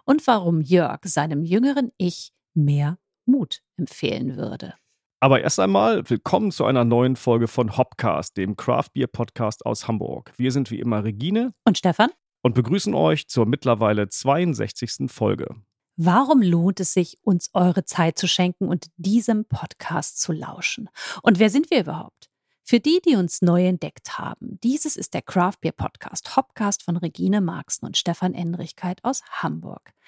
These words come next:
Speaker 1: Die eine schreibt, der andere macht Musik. Die eine ist International Beer Sommelier, der andere langjähriger Hobbybrauer. Und zusammen sind wir dort, wo das Bier geschieht.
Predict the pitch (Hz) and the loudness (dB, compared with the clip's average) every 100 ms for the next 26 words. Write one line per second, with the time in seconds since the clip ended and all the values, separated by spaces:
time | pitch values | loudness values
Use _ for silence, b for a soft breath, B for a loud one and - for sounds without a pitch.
0 | B B B 202 202 180 185 - - 165 | B B B 2 4 2 0 0 2 2
1 | 226 - 294 - 247 247 254 254 - 269 | 0 0 0 2 2 2 0 0 0 0
2 | 196 165 - - 185 190 190 196 - 220 | 0 -6 -6 -2 0 2 0 -2 -2 -2
3 | 220 214 - 208 180 170 - - 190 196 | 0 0 0 0 0 0 -2 0 -2 0
4 | 214 - 233 - 196 185 190 208 170 170 | -2 0 0 2 0 0 0 0 0 -2
5 | 175 170 196 226 - 160 - - - 160 | -2 -2 -2 -4 -4 -8 -8 -10 -8 -6
6 | 156 190 B B B - - 190 175 302 | -6 -8 B B B -6 -2 0 2 2
7 | 302 - - 156 165 139 - 185 190 196 | 2 -2 -8 -8 -6 -8 0 2 2 0
8 | - 180 - - - 185 165 160 170 - | -4 -8 -6 -8 -6 -4 -4 -2 -2 -2
9 | 185 - - | -4 -14 -20